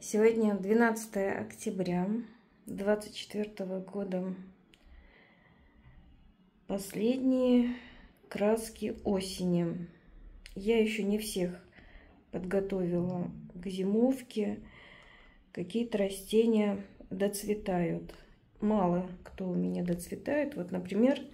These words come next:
Розалинда, которая живет в горшке два и восемь литров. Большой объем. Она и зацвела у меня поздно, где-то, м, в поздней весной.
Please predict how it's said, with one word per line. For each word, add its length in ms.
Розалинда, 760
которая 560
живет 560
в 80
горшке 840
два 280
и 20
восемь 420
литров. 420
Большой 600
объем. 680
Она 340
и 240
зацвела 600
у 80
меня 340
поздно, 720
где-то, 800
м, 280
в 320
поздней 560
весной. 760